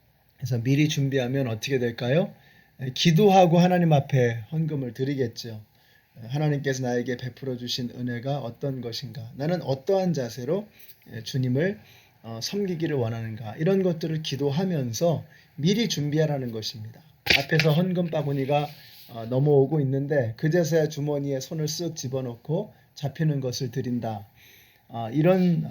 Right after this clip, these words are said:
자세가 되어서는 안 된다는 것입니다. 여러분, 우리 주님은 우리에게 그 정도 대접을 받으실 분이 아니라는 것입니다.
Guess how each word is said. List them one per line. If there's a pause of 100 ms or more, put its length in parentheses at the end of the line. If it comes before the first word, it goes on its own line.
자세가
되어서는 (400)
안
된다는
것입니다.
여러분, (280)
우리
주님은 (460)
우리에게
그
정도
대접을
받으실
분이
아니라는
것입니다.